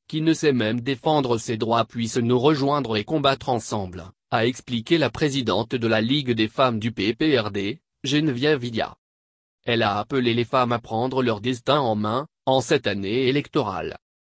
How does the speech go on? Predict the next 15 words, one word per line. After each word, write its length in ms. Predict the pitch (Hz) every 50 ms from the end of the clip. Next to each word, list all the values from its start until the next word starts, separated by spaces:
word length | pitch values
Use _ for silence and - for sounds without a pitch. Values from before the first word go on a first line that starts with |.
| _ _ _ _ _ _
Aujourd'hui, 760 | 143 147 147 135 123 143 156 156 143 113 101 98 98 107 123 - _ _ _ _
la 180 | - 120 120 123
femme 300 | 117 - - 117 117 113
doit 220 | 117 120 117 117
prendre 420 | 113 - - 170 175 170 151 120 113
son 220 | 110 - 127 113
destin 400 | 101 110 147 160 - - - 156
en 160 | 147 127 110
main, 320 | 104 104 107 107 120 139 151 - _ _
on 160 | - 123 120 120
ne 120 | 117 110
le 140 | 107 110 107
lui 220 | 110 113 117 123
offrira 460 | 127 127 120 - - 180 160 135 113
pas. 220 | - - - -